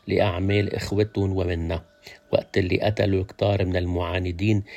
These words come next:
اللي عبدوا العجل الذهبي، وقت اللي أمر موسى اللاويين وقال لهم:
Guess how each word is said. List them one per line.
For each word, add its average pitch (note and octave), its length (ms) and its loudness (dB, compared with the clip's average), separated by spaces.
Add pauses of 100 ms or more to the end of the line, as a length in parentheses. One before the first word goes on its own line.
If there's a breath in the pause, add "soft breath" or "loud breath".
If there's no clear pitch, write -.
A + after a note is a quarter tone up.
(260 loud breath)
اللي F2+ 180 0
عبدوا F#2+ 460 2
العجل F#2+ 460 2
الذهبي، G2+ 720 0
وقت - 320 -4
اللي F2+ 260 -2
أمر F#2+ 320 0
موسى G#2 420 0
اللاويين F#2 920 -2
وقال A#2 320 -2
لهم: D3+ 200 0